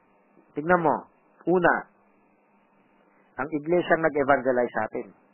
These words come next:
Siyempre, kabahagi sila ng tunay na iglesia. Kung tunay na manggagawa, berean yan, no?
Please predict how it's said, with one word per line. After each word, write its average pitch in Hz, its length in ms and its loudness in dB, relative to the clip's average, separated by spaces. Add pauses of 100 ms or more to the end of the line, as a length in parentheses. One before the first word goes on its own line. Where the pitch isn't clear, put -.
(1500)
Siyempre, 156 480 -4
kabahagi 196 480 4
sila 170 160 0
ng 147 160 -4
tunay 139 240 -4
na 127 120 -10
iglesia. 135 380 -6 (1500)
Kung 135 160 -12
tunay 170 320 2
na 135 480 0
manggagawa, 135 560 4
berean 135 480 0
yan, 120 160 -6 (400)
no? 135 160 -8